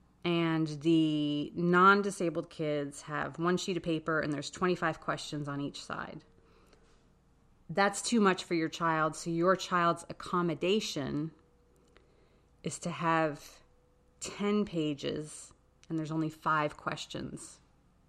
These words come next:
on each page 'cause it's chunked down for them, 'cause it's too overwhelming for them to have twenty-five on a page, so they only get five. That's an accommodation. A modification is that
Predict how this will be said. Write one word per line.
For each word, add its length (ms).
on 120
each 220
page 480
'cause 160
it's 160
chunked 460
down 260
for 140
them, 400
'cause 140
it's 160
too 220
overwhelming 480
for 100
them 160
to 60
have 100
twenty-five 500
on 80
a 40
page, 360
so 120
they 180
only 160
get 160
five. 380
That's 260
an 80
accommodation. 840
A 60
modification 1300
is 720
that 720